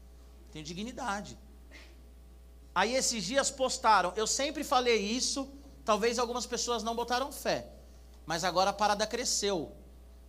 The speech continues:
Lá na Alemanha, manifestação de seres humanos que se, se identificam como cachorro. Essa semana saiu o vídeo, na Alemanha, lotado, tipo esse auditório aqui,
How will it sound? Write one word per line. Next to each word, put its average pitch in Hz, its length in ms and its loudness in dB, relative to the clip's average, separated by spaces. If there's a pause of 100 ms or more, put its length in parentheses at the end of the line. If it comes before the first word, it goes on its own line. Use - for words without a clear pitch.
(100)
Lá 196 260 6
na 254 120 2
Alemanha, 226 500 4
manifestação 220 880 -2
de 202 120 -6
seres 220 280 -4
humanos 214 560 -4 (320)
que 208 140 -6
se, 233 540 -4 (540)
se - 180 2
identificam 233 540 -2
como 233 240 -2
cachorro. 190 680 0 (840)
Essa 170 220 0
semana 226 400 4
saiu 277 320 6
o 370 40 0
vídeo, 220 320 0
na 202 100 8
Alemanha, 233 580 4 (220)
lotado, 277 580 10
tipo - 200 -4
esse 320 100 0
auditório 294 460 6
aqui, 214 420 -4